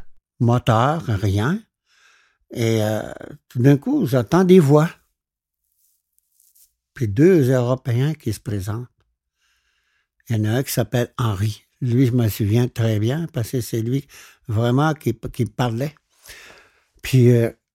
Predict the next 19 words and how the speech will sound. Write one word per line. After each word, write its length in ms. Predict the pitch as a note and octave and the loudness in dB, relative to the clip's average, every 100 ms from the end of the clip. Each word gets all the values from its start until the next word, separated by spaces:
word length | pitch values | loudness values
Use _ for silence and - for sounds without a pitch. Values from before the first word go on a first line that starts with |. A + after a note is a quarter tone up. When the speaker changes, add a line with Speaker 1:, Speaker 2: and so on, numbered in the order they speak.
| - | -14
Speaker 2:
je 220 | B2+ A2+ A#2+ | -6 -2 0
les 220 | A#2 B2+ | 2 2
ai 100 | A#2 | 2
dit, 240 | D#3 A#3 | 0 -2
je 60 | C3 | -2
dis, « 200 | C3 G#2+ - _ _ _ _ _ _ _ _ _ _ _ _ - | -6 -6 -10 _ _ _ _ _ _ _ _ _ _ _ _ -2
Par 160 | C3 D3 | 2 4
où 100 | G3+ | 4
vous 160 | B2 | 4
avez 220 | A#2+ A#2+ A#2 | 4 4 4
passé ? » 680 | - C#3+ C3 - C#3+ - - - - - _ - - _ - | 6 6 6 6 6 6 2 -6 -4 -4 _ -20 -20 _ -20
<laughs> 580 | - - - _ _ | -20 -20 -20 _ _
Et, 260 | B2 A#2+ A#2 | 4 6 6
euh, 360 | A2+ A2 G#2+ A2 - _ _ _ _ _ _ _ _ _ _ _ _ _ _ _ _ _ | 6 4 2 -2 -8 _ _ _ _ _ _ _ _ _ _ _ _ _ _ _ _ _
imaginaire 640 | B2+ C3 B2+ A#2 B2+ C3+ | 4 6 8 8 6 6
d'un 180 | B2+ A#2+ | 6 6
enfant, 440 | B2 A#2 - D#3 A#2+ | 4 2 2 2 4
j'ai 140 | A#2 | 4
dit, « 200 | G#2 | 2